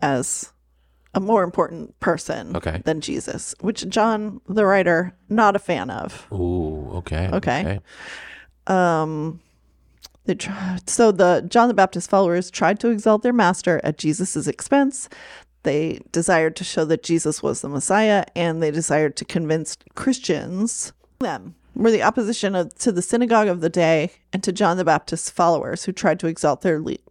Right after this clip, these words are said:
Speaker 1: le-, their master at Jesus's expense. John desired to show that Jesus was the Messiah, and he had a desire to convince Christians that their religious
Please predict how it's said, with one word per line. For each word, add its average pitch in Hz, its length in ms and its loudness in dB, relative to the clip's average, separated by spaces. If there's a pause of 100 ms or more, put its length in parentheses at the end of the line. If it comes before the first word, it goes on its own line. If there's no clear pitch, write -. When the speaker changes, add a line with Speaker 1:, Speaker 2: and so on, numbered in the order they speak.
(140)
Speaker 1:
le-, 170 200 -2 (320)
their 185 180 4
master 208 540 4
at - 180 0
Jesus's 139 640 -2
expense. - 680 -2 (580)
John 208 500 4
desired 156 440 2
to - 80 -8
show 156 200 2
that - 200 -2
Jesus 226 440 2
was 233 140 2
the 202 80 0
Messiah, 190 560 2 (380)
and 165 160 0
he 175 60 0
had 160 180 2
a 160 60 2
desire 170 500 2
to - 120 -4
convince 175 480 -2
Christians 160 520 -4
that 170 140 0
their 156 140 4
religious 156 680 -2